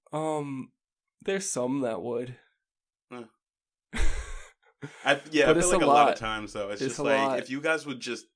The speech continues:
Speaker 2: talk to each other,
Speaker 1: Yeah.
Speaker 2: you guys could fix this quick.
Speaker 1: Yeah.
Speaker 2: But they never do. They never communicate.
Speaker 1: Well, it's a good thing they don't, because, wow.
Speaker 2: Wow.
Speaker 1: Annie urges her husband to throw the book into the fire 'cause she can't,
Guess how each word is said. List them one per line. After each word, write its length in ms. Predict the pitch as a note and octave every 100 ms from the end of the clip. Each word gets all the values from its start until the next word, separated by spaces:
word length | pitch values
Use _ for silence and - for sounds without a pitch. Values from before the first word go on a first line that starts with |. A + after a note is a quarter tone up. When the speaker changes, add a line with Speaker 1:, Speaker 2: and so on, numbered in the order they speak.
| _ _ _
Speaker 2:
talk 380 | - A#2+ C#3+ D3
to 140 | C#3+
each 240 | A#2+ A2+ -
other, 320 | G#2+ G#2 G2+
Speaker 1:
Yeah. 340 | C#3+ C#3+ A#2+ - _
Speaker 2:
you 100 | C3+
guys 240 | D3 D3 -
could 180 | C#3+
fix 480 | - _ C#3 C3+ -
this 300 | - G#2 - _ _ _ _ _ _ _ _ _
quick. 560 | - - B2 B2+ - - - _ _
Speaker 1:
Yeah. 360 | E3 C#3 A#2 - _ _ _ _ _ _ _ _ _ _ _ _ _ _
Speaker 2:
But 140 | A2+ A2
they 80 | G#2+
never 220 | G#2+ G#2+
do. 320 | G#2+ G#2+ G#2+ _ _
They 80 | A2+
never 180 | A2+
communicate. 340 | A2 A2+ A2+ A2+
Speaker 1:
Well, 60 | D3
it's 100 | D#3+
a 40 |
good 220 | F3+ E3+
thing 200 | E3+ D#3
they 140 | D3 C3+
don't, 320 | C3 B2 G#2+
because, 560 | A#2+ A#2+ A#2 A2+ C3 -
wow. 380 | A#2+ A#2 F#2 - - _
Speaker 2:
Wow. 320 | A2 F#2+ - - _ -
Speaker 1:
Annie 440 | B2+ C#3 C3+ B2+ - - - -
urges 760 | C#3+ D#3+ D#3 D3 B2+ A#2+ - - _ _
her 200 | - B2+
husband 400 | A#2+ B2 A#2+ A#2+ B2
to 80 |
throw 300 | A#2 - B2+
the 100 | A#2
book 280 | A2 A#2 -
into 160 | A#2+ -
the 100 | A#2
fire 340 | - A2+ A2+
'cause 140 | A#2 A2+
she 180 | - C3
can't, 380 | - A2 A2